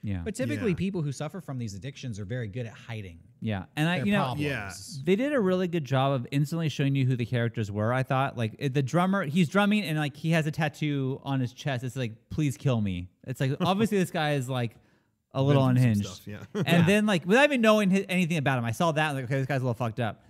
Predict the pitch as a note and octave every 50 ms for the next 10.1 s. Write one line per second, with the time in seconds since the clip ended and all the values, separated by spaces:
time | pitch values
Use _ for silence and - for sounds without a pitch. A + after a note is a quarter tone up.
0 | - - - - G#2 G#2+ C3+ D#3+ D#3+ D3+ F#3 G#3 A3 G#3 F3 E3 F#3 - - G3
1 | F3+ E3+ D3 B2 D3 D3+ D#3+ E3 E3+ E3 - - D#3+ C#3 C3 - C#3+ B2+ A2 -
2 | C3+ B2+ C#3+ F3 F#3+ G#3 G#3+ G#3 G#3 G3 E3+ C#3+ C#3 - - F#2 F2+ F2+ C3 C3+
3 | A#2+ G#2+ F#2+ G2 G#2 - D3 D#3+ D3 A2+ G2 F#2 - G2+ F#2+ - - F3 D#3+ A#2
4 | D3 D#3 C#3+ - D#3 C#3 A#2+ A2+ A2 G#2+ A2 - _ _ _ _ _ _ _ -
5 | D#3+ E3+ F3 E3+ D#3 - - G3+ G3 F3 D#3+ - E3+ E3 F3+ F3+ D#3+ - D3+ -
6 | - E3+ D#3+ C3+ - - - C#3 C3+ B2 A#2+ A#2 A#2+ A2 G#2+ G#2+ A2 G#2+ B2+ B2+
7 | B2 A2 B2+ C3 - - D#3+ D3 C3+ - E3+ D3+ C3+ D3 D3 C#3 A#2 C#3 B2 -
8 | C#3 B2 A2+ A2 G#2+ G2 A2+ G#2+ F#2 F2+ G2 G2 B2 C#3 C3 D#3+ D#3+ - D#3 E3
9 | E3+ E3+ E3+ - D#3 D#3+ E3+ F3+ F3 D3+ - - - E3 D#3+ D3+ D3+ D3+ C#3 B2
10 | A#2+ -